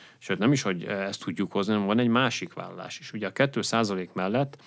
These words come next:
a natóban előírták azt, hogy húsz százalékát a védelmi költségvetésnek fejlesztésre, új eszközökre kell költeni.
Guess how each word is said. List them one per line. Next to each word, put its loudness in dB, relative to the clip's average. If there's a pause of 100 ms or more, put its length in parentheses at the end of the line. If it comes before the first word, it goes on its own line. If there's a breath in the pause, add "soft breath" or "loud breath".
(220 loud breath)
a -12
natóban 0
előírták -2
azt, -2
hogy -6
húsz 2
százalékát -6
a -6
védelmi -2
költségvetésnek -2
fejlesztésre, -4
új -4
eszközökre -6
kell -4
költeni. -4